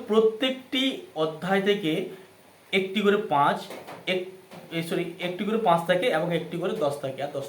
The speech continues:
দু নম্বরে থাকে প্রশ্ন। আমার দু নম্বরের প্রশ্ন থাকে মোট পাঁচটি, দশ নম্বরের মোট থেকে চারটিতেই করতে হয় আমাদের দুটি, দশ নম্বরে করতে হয় চারটির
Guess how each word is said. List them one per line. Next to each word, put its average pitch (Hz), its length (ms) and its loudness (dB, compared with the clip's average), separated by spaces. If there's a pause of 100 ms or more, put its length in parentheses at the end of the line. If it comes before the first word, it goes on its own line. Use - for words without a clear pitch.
(160)
দু 151 80 -8
নম্বরে 131 360 -6
থাকে 135 200 -14
প্রশ্ন। 113 260 -16 (640)
আমার 214 240 8
দু 220 100 4
নম্বরের 233 260 8
প্রশ্ন 247 280 0
থাকে 240 200 2
মোট 208 280 0
পাঁচটি, 185 520 0 (240)
দশ 196 200 2
নম্বরের 226 300 8
মোট 202 220 2
থেকে 202 160 0 (100)
চারটিতেই 240 640 2
করতে 170 320 -4
হয় 170 140 4
আমাদের 151 300 0
দুটি, 135 360 -6 (380)
দশ 196 220 4
নম্বরে 233 220 6
করতে 180 300 -2
হয় 214 120 2
চারটির 156 340 -2